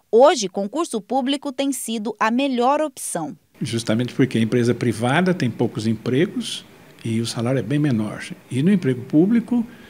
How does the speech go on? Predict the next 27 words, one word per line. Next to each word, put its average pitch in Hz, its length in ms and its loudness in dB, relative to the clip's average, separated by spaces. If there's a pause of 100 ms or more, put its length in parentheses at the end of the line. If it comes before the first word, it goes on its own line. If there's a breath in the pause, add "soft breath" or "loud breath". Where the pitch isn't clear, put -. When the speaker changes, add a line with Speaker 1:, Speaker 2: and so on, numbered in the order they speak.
(180 loud breath)
Speaker 2:
você 135 240 0
tem 165 220 2
várias 131 340 0
garantias, 170 560 2
como 113 640 -2
estabilidade, 123 1000 -2
um 107 60 -2
salário 110 520 -2
muito, 120 540 0 (420)
né, 127 180 -2
muito 123 300 -2
melhor. 131 480 0 (280 loud breath)
Então 170 120 0
é - 20 6
evidente 156 380 0
que 180 80 -2
as 180 100 -2
pessoas 160 560 0
vão 131 420 -2
buscar 151 440 0
esse 156 180 -2
mercado, 135 380 0
principalmente 170 600 0
aqueles 165 280 0
que 170 120 -4
são 170 140 0
recém-formados. - 960 -6